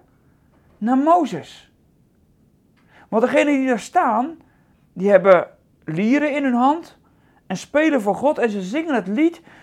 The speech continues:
van Gods dienaar Mozes en van het lam. Weet je, ook daar ligt een discussiepuntje. Zingen ze nou twee liederen of zingen ze nou één?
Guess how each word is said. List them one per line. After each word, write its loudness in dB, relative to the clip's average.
van 0
Gods -2
dienaar -2
Mozes -2
en -4
van -6
het -6
lam. -4
Weet 0
je, -2
ook -2
daar 8
ligt 0
een -6
discussiepuntje. -10
Zingen -2
ze -8
nou -2
twee 0
liederen -4
of -12
zingen -4
ze -6
nou -4
één? -10